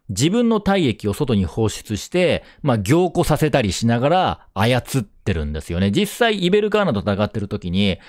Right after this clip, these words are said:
あの、その辺に霜のようなものが、えー、浮いています。これって、あのー、吸血竜が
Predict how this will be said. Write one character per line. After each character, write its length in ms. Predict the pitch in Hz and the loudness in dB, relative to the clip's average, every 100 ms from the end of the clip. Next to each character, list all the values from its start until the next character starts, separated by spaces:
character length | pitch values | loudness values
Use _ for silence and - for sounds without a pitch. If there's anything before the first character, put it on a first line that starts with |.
| - - | -18 -4
あ 140 | 113 | 0
の、 100 | 110 | 0
そ 140 | - | 2
の 80 | 185 | 2
辺 160 | 170 175 | 2 2
に 260 | 151 139 - | 0 0 -4
霜 320 | - 190 233 | 0 2 2
の 140 | 233 | 2
よ 140 | 208 151 | 2 0
う 20 | |
な 100 | 90 | 0
も 120 | 90 | 0
の 120 | 87 | -2
が、 240 | 80 71 - | -2 -6 -6
え 260 | 90 76 73 | -4 -4 -2
ー、 40 | 160 | -2
浮 80 | 127 | 0
い 60 | |
て 80 | 113 | 0
い 80 | 98 | 0
ま 100 | 85 | -2
す。 120 | - | -4
こ 140 | - 240 | -2 0
れ 80 | |
っ 20 | 208 | 0
て、 360 | - 196 185 - - - - | 0 0 0 -8 -20 -20 -6
あ 140 | 147 | -2
の 800 | 160 151 139 127 110 101 90 95 _ _ _ - | 0 0 0 0 0 0 -2 -4 _ _ _ -2
ー、 140 | 202 | 0
吸 40 | 202 | 2
血 240 | 202 190 | 0 2
竜 220 | 160 98 | 2 2
が 340 | 90 95 85 | 2 2 0